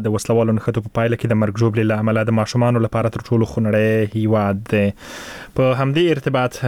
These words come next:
د بشري حقونو د سازمان له مشر لال ګل لال سره صالح محمد صالح مرکه کړې ده. د بشري حقونو سازمان وایي د جګړې ښکېلو لوریو د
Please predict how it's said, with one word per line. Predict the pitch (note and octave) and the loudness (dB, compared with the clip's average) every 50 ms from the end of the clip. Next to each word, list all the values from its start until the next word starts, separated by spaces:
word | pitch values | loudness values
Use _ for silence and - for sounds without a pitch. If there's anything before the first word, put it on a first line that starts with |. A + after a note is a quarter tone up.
| A#2 A2+ A2 G#2+ A#2+ | 2 2 2 2 2
د | A2+ A2+ A2+ A2 A2 A2 A2 A2+ - - - A#2 G#2+ A2+ | 2 2 2 2 0 0 0 -2 -4 -4 -4 -2 0 0
بشري | A2 - - B2 C3 C3 C3+ | 0 0 2 2 2 2 0
حقونو | C3 - - B2+ B2+ A#2+ A#2+ | 0 0 0 0 2 2 0
د | - - | 0 0
سازمان | A#2 A2 A2 A#2+ B2 B2+ C3 B2+ B2 B2 | 0 0 2 2 2 2 2 2 2 2
له | C3 F3+ | 2 2
مشر | G#3+ - - C3 A#2+ A#2 A2+ - A#2 A2+ A#2 | 0 0 0 0 0 -2 -2 -2 -2 0 0
لال | A2+ A2 A2 A#2 A#2+ C#3 | 2 2 0 2 2 2
ګل | C#3 B2+ A#2 A#2+ C3+ | 2 2 2 2 2
لال | D#3+ F3+ D3 A2+ - - | 2 0 0 -2 -2 -2
سره | A2 G#2+ G2+ - - - - - - - - - - | -2 -2 -2 -4 -6 -14 -20 -20 -20 -20 -8 -2 0
صالح | B2+ A#2+ B2 A#2 A#2+ A#2+ | 0 2 2 2 0 0
محمد | A#2 A#2+ A#2+ C3 C3+ C3 - C3 | 0 0 0 0 0 -2 -2 0
صالح | A#2 A#2 C3+ D#3 C3+ A#2 - - A2+ A2 G#2+ | 0 2 2 2 2 0 -2 -4 -2 -2 0
مرکه | G2+ G#2 - - G#2+ - G#2+ | 0 0 -2 -2 -4 -2 0
کړې | G#2+ G#2+ G#2 | 0 2 2
ده. | A2 G#2+ - - - - - - - - - - - - C3 | 0 -2 -2 -6 -14 -20 -20 -20 -20 -20 -20 -20 -8 -4 -2
د | A#2+ B2+ | 0 0
بشري | - - B2 A#2+ | 2 2 0 0
حقونو | - C3 A#2+ - B2+ | 0 0 0 0 0
سازمان | A#2+ A2+ B2 B2+ B2+ C3 | 0 2 2 2 2 2
وایي | C3+ C#3+ D3 C3+ | 2 2 2 2
د | C#3 A#2 B2 | 2 2 0
جګړې | A2+ A2+ B2 B2 - - | 0 2 0 0 -2 -2
ښکېلو | - - C3 C3 B2+ B2 B2 | -2 0 2 2 4 4 4
لوریو | B2 B2 B2+ B2+ B2+ B2 A#2 A#2+ | 4 4 4 2 2 2 2 2
د | A#2 A2+ A#2 A2+ | 2 2 2 2